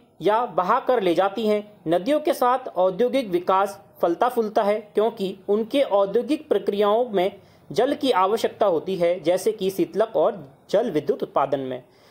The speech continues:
नदियां परिवहन के साधन और अंतर्देशीय जलमार्ग भी उपलब्ध करवाती है।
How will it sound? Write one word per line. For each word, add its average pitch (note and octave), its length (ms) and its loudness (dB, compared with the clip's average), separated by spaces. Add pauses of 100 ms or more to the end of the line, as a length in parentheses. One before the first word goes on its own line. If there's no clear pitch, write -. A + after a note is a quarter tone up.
(180)
नदियां G3 320 0
परिवहन A#3+ 380 0
के C4+ 120 2
साधन A3+ 380 2
और G3 440 0
अंतर्देशीय F#3 560 0
जलमार्ग D#3 440 0
भी E3 120 -2
उपलब्ध F3+ 480 -2
करवाती C3 400 -2
है। B2+ 320 -4